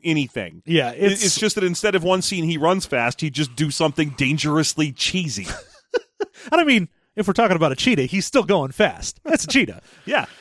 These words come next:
Speaker 1: this could have been a Cool Spot movie, no problem.
Speaker 2: No, there's, <sighs> there's very little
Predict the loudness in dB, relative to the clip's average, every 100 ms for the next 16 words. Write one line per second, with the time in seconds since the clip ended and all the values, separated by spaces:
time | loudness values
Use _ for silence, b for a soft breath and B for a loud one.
0 | -6 -4 -2 -2 0 -2 -2 -2 -2 0
1 | 2 2 2 0 0 -6 -6 2 2 4
2 | 2 2 2 -4 -8 _ 0 2 4 2
3 | 2 -4 B B B B B B B B
4 | B B 0 2 4 4 4 4 4 6
5 | 6 4